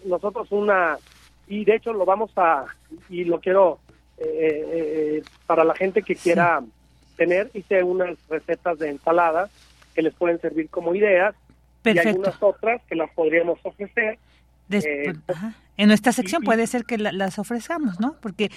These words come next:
Speaker 2: bueno, Juan,
Speaker 1: Sí,
Speaker 2: es que ya
Speaker 1: claro.
Speaker 2: se nos terminó el tiempo, ya tenemos
Speaker 1: Ah,
Speaker 2: que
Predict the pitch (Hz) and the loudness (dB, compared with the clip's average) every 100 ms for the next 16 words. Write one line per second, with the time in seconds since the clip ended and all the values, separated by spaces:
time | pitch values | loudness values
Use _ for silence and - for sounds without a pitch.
0 | - - 214 226 - 247 247 240 226 240 | -20 -2 4 4 6 6 6 6 8 8
1 | 269 233 185 - 185 175 180 196 196 - | 6 4 -2 -2 -2 0 0 0 -2 -2
2 | 196 185 202 170 160 175 165 165 165 214 | 0 0 0 -2 -2 -6 -4 -2 0 0
3 | 180 | -2